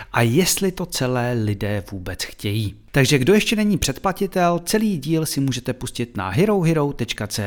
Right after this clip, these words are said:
lomeno Cryptospace. Ještě než se na to vrhneme, připomněl bych, že se tento víkend v Praze odehrává už desátý výroční ročník výborného Hackers Kongresu Paralelní polis. Tentokrát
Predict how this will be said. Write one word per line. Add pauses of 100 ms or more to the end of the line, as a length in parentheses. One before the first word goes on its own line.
(340)
lomeno
Cryptospace. (280)
Ještě
než
se
na
to
vrhneme,
připomněl
bych,
že
se
tento
víkend
v
Praze
odehrává
už
desátý
výroční
ročník
výborného
Hackers
Kongresu
Paralelní
polis. (520)
Tentokrát